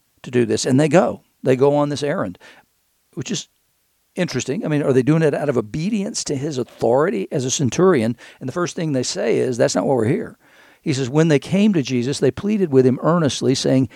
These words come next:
'He is worthy to have you do this for him.'" Well, that's an interesting thought. How do you determine that this guy's worthy? Well, they tell you.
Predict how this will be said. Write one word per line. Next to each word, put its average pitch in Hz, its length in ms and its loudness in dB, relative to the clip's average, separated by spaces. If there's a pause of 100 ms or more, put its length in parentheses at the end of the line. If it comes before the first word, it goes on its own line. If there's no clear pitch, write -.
(120)
'He 196 360 2
is 147 260 4
worthy 127 680 -2 (220)
to 151 100 -2
have 123 220 2
you 123 140 0
do 135 180 0
this 107 200 -2
for - 280 -14
him.'" - 100 -20 (1080)
Well, - 140 -2
that's - 160 -8
an 302 100 -2
interesting - 420 -6
thought. - 300 -8 (720)
How 175 160 -2
do 151 60 2
you 196 120 4
determine 117 560 -2 (1040)
that 139 200 2
this 127 200 2
guy's 107 280 -2
worthy? 107 360 -2
Well, 113 280 -6
they 123 120 -4
tell 151 200 -4
you. 160 100 -10